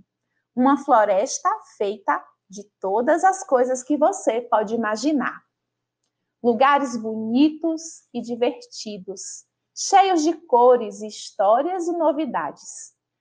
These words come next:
Lugares em que bichos diferentes brincavam juntos.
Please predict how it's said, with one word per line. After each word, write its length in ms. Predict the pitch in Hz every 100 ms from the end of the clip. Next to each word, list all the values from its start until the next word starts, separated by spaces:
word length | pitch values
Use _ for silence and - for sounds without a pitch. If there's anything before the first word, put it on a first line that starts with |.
| _ 226
Lugares 580 | 226 247 277 330 330
em 100 | 294
que 160 | 302 269
bichos 520 | 208 240 480 - 415 330
diferentes 1000 | 359 - 277 240 320 349 - 190 - -
brincavam 720 | 233 349 330 294 277 330 359
juntos. 800 | 240 214 202 202 175 - -